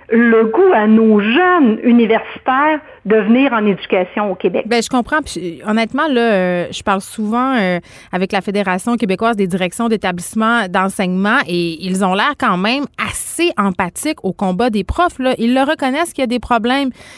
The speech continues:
Speaker 2: Ils le reconnaissent aussi qu'il y avait des problèmes, euh, avant la pandémie.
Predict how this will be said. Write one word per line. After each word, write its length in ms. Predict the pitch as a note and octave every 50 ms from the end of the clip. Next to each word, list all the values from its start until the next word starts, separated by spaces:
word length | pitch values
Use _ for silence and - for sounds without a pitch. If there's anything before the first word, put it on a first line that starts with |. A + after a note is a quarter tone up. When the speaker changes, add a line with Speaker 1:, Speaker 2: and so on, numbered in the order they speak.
| - - -
Speaker 2:
Ils 140 | - A3 G#3+
le 80 | G#3 G#3
reconnaissent 480 | G3+ G#3+ - A#3 G#3+ A3 B3+ C4 - -
aussi 400 | A3+ G3 F#3+ - - - C#4+ C#4
qu'il 120 | - A3
y 20 |
avait 160 | F#3+ F3+ G3 F#3+
des 100 | F#3 F#3+
problèmes, 640 | - - G3 F#3+ F#3+ G3+ G#3+ A3+ B3 B3+ A#3+ A3
euh, 180 | F#3+ F3+ F3+ F3+ - -
avant 380 | - G#3 G3 F#3+ G3 A3+ B3 C4
la 160 | C4 A3+ F#3
pandémie. 600 | - G3+ G3 G3 G3 G3+ G3 F#3 G3+ B3+ F4+ G#4